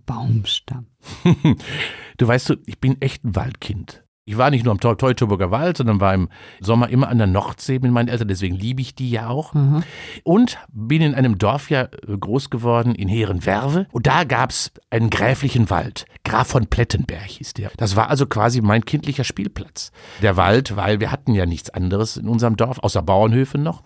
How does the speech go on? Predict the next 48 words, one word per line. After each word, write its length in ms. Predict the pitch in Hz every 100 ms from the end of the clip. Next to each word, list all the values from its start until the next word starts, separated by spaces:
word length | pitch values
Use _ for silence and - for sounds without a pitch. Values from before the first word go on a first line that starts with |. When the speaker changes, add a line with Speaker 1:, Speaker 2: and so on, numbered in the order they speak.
| _ - - - - -
Speaker 2:
Äh, 120 | - 156
und 140 | 147
wir 80 | 165
waren 160 | 180
jeden 220 | 170 247 208
Tag 120 | 185
im 100 | 127
Wald. 180 | 92 - -
Und 280 | 120 117 110
deswegen 380 | 135 143 131 123
habe 140 | 120
ich 100 | 104
wirklich 340 | 127 131 - - - - - - - -
tolle, 280 | - 143 120
paradiesische 800 | 123 110 90 165 196 147 143 -
Zustände 560 | 165 156 - 87 87
gehabt, 460 | 85 92 101 - 95
weil 260 | 98 104
ich 140 | 107 -
einfach 200 | 104 107
da 140 | 117
aufgewachsen 640 | 113 - 92 - - - 98
bin. 140 | - _ _ - - -
Und 320 | - 127 120 131
deswegen 240 | 170 208
kenne 220 | 226 302
ich 120 | 247
natürlich 480 | 120 107 117 101 -
all 160 | 117 117
diese 180 | 110 117
Übungen. 420 | 139 113 101 98 _ _
Über 200 | 139 147
Gräben 440 | 117 123 151 147 123
springen, 680 | - - - 120 120 113 113 _
über 160 | 143 127
Baumwurzeln 800 | 104 123 139 107 117 110 - 113
her 220 | 120 131
ba-, 180 | 107 110
balancieren, 720 | 101 117 104 - 123 117 113
über 220 | 131 120 104
Wurzeln 440 | 143 - - 135
springen 560 | - - - 147 143 135
und 160 | 117
was 140 | 139 165
es 160 | 139
so 100 | 135
alles 320 | - 120 117
gibt. 280 | - 180 -